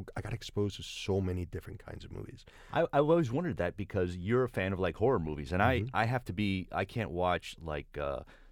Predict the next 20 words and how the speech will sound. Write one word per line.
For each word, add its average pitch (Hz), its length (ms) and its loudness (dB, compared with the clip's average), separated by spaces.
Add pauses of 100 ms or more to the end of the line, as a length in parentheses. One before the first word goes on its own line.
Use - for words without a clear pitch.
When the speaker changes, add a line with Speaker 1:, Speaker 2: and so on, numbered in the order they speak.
(160)
Speaker 2:
I'm 92 220 -4
squeamish 101 500 2
for 82 120 -6
stuff 80 280 -4
that's, - 400 -6
that's 76 280 -6
gory. 78 440 4
I 78 140 -2
don't, 85 220 -4
I 85 80 0
don't 90 160 0
love 82 200 0
gore 80 220 -2
in 76 60 -4
movies. 76 340 -8 (380)
But 104 260 6 (480)
do 110 100 -2
you 143 160 4
feel 147 300 2
like, 120 340 2